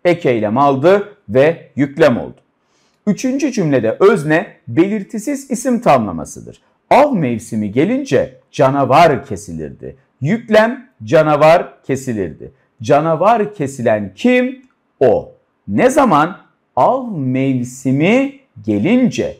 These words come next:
Bu bir zarf tümlecidir. Ve arkadaşlarım, burada av mevsimi tek başına bir öge meydana getirmez.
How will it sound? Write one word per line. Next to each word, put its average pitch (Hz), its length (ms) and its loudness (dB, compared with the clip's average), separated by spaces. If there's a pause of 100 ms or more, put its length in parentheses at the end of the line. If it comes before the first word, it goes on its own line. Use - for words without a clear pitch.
(160)
Bu 90 140 -6
bir 110 140 0
zarf 151 440 2
tümlecidir. 170 640 -2 (240)
Ve 175 100 6
arkadaşlarım, 135 760 0
burada 170 360 0
av 208 260 2
mevsimi 151 720 -4 (140)
tek 247 360 -2
başına 135 460 -4
bir 104 260 -6
öge 170 300 0
meydana 131 760 -4 (160)
getirmez. 113 600 -2